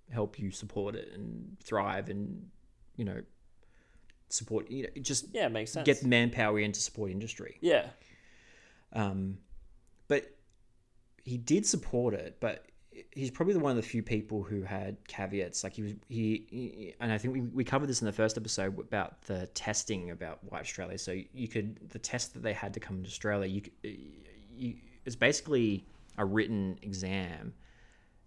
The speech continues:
Speaker 1: and you could answer it any, um, what was it, any European language, I think it was, from
Speaker 2: Right.
Speaker 1: memory, yeah.
Speaker 2: <laughs> You
Speaker 1: So you,
Speaker 2: Yeah.
Speaker 1: if you, if you spoke any of these languages and you did the test, you're fine. You can come in.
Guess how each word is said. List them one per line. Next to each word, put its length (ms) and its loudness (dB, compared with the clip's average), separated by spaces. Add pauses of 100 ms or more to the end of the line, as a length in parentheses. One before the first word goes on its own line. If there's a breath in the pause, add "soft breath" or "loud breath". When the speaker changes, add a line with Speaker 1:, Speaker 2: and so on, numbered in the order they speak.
(100)
Speaker 1:
and 140 2
you 60 2
could 180 -2
answer 320 4
it 100 -4
any, 400 -2 (800)
um, 420 -6
what 100 -6
was 80 -10
it, 120 -12
any 120 4
European 760 -2 (760)
language, 500 -8
I 40 -14
think 220 -14
it 100 -16
was, 440 -16 (220)
from 100 -2
Speaker 2:
Right. 240 4
Speaker 1:
memory, 240 -4
yeah. 360 -2 (340)
Speaker 2:
<laughs> 360 -20
You 160 -4 (480 loud breath)
Speaker 1:
So 140 0
you, 100 6
Speaker 2:
Yeah. 80 2
Speaker 1:
if 120 -4
you, 100 2 (140)
if 100 -6
you 60 0
spoke 280 4
any 120 6
of 60 2
these 140 4
languages 840 -6
and 80 -8
you 60 -10
did 120 -10
the 60 -14
test, 240 -10
you're 80 -14
fine. 240 -10
You 80 -8
can 140 -18
come 160 -12
in. 100 -16